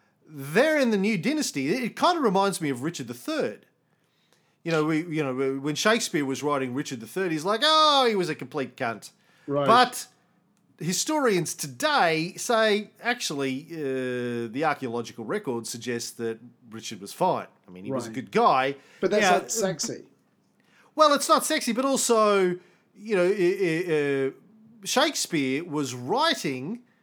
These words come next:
Speaker 1: during the reign of Richard's enemies.
Speaker 2: Right.
Speaker 1: So he had to, it was, it was a, it was a piece of political propaganda. He
Speaker 2: Yeah.
Speaker 1: had to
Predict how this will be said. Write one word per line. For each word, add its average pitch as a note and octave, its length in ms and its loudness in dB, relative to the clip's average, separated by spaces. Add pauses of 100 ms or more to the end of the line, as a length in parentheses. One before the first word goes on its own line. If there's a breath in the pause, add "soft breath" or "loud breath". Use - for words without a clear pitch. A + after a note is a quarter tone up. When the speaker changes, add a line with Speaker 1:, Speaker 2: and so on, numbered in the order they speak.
(120 soft breath)
Speaker 1:
during F#3 400 2
the D#3 80 0
reign D#3 760 -2 (100)
of C#3+ 600 0
Richard's D3 560 -6
enemies. E3+ 720 -4
Speaker 2:
Right. B2 460 -10
Speaker 1:
So E3+ 640 2
he G3+ 420 -6
had E3 400 -2 (120)
to, C3+ 400 -2
it F#3 60 2
was, G#3+ 200 -4
it A3+ 80 -4
was A3 140 -4
a, G#3 160 -4
it A3+ 80 -4
was G#3+ 120 -6
a G#3 40 -6
piece - 320 -6
of - 140 -10
political B3 360 -8
propaganda. A3 680 -6
He D#3+ 140 -6
Speaker 2:
Yeah. D#3 120 0
Speaker 1:
had E3+ 140 -2
to C3+ 60 -10